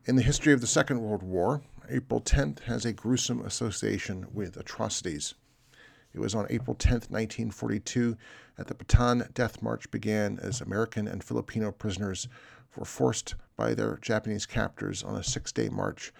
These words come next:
from an airfield in Bataan to the camp near Cabanatuan. Some seventy-six thousand Allied P O Ws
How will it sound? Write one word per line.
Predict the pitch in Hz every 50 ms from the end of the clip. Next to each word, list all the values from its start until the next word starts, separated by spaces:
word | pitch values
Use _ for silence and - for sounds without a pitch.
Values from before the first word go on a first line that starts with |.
| - - _
from | - - 104 101
an | -
airfield | - 127 131 127 120 117 110 107
in | 98
Bataan | - 113 - - 113 110 110 110 107 104 - - - - - - _ _ -
to | - -
the | -
camp | - - - 117 110 110 - - -
near | 110 104 101 98 101 98 - - - - _ _ - -
Cabanatuan. | - 95 98 98 95 98 92 - - - 107 85 80 - - - - - - - - - - - - - - - - - - _ _ -
Some | - - 110 104 101 101 - -
seventy-six | - - - 127 120 120 107 - - 131 120 - - -
thousand | - - - - 110 107 101 98 95 98 -
Allied | - 95 101 104 101 92 101 95 -
P | - - 98
O | 98
Ws | 90 95 98 95 101 98 98 95 92 - -